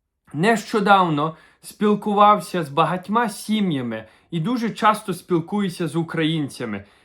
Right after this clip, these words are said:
Просто до мене хтось підходить на вулиці, або просто десь ми побачимося в церкві, і після церкви до мене хтось підійде, і завжди почнуться ці розмови. «Ну, канадський Марк, ну,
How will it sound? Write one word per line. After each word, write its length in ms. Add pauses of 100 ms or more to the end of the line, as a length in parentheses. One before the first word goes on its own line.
(120)
Просто 360
до 140
мене 240
хтось 260
підходить 520
на 100
вулиці, 680 (200)
або 260
просто 340
десь 300
ми 120
побачимося 800
в 40
церкві, 680 (240)
і 100
після 400
церкви 440
до 120
мене 240
хтось 240
підійде, 520
і 200
завжди 360
почнуться 580
ці 200
розмови. 640 (340)
«Ну, 100
канадський 600
Марк, 420
ну, 260